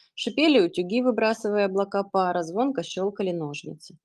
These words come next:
Портниха сняла платье со стойки и повесила его в шкаф с готовыми изделиями,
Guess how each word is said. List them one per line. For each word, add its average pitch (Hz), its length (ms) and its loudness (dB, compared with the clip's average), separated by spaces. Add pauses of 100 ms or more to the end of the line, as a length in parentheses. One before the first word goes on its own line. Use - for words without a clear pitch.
(460)
Портниха 208 460 2
сняла 180 340 2
платье 175 380 0
со 160 160 -8
стойки 294 460 2
и 170 60 0
повесила 165 400 0 (1080)
его 170 200 0
в - 60 -6
шкаф - 220 -4
с - 20 -4
готовыми 185 400 2
изделиями, 139 520 -4